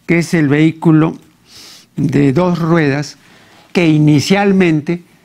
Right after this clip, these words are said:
se llamó biciclo. Pero si inicialmente se llamó biciclo, y biciclo es, ¿no? eh, el vehículo de dos ruedas, entonces, ¿de dónde viene bicicleta? Bueno,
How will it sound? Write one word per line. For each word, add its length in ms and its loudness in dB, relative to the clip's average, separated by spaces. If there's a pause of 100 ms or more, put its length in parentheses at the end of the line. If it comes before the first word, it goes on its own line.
(140)
se 240 -2
llamó 480 0
biciclo. 920 -4 (1120)
Pero 240 0
si 180 0
inicialmente 680 2
se 100 -2
llamó 260 0
biciclo, 680 0 (920)
y 160 0
biciclo 800 2
es, 680 -4 (100)
¿no? 380 -2
eh, 560 -2 (340)
el 160 -2
vehículo 420 0
de 80 0
dos 240 0
ruedas, 480 -2 (540)
entonces, 320 0
¿de 60 0
dónde 300 4
viene 320 4
bicicleta? 720 -2 (640)
Bueno, 300 2